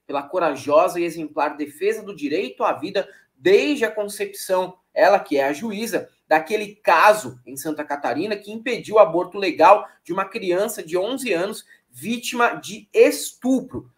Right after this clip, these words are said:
que depois o Ministério Público Federal de S C informou que a menina conseguiu interromper a gestação. A Sâmia, óbvio,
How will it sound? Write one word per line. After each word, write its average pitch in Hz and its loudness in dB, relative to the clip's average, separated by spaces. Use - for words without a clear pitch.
que 165 -14
depois 196 0
o 147 -6
Ministério 160 2
Público 135 -12
Federal 131 -2
de 147 0
S - -2
C 202 -2
informou 160 0
que - -10
a 175 -8
menina 170 -4
conseguiu 170 -4
interromper 156 -2
a 135 -2
gestação. 147 -6
A 302 -8
Sâmia, 254 4
óbvio, 180 6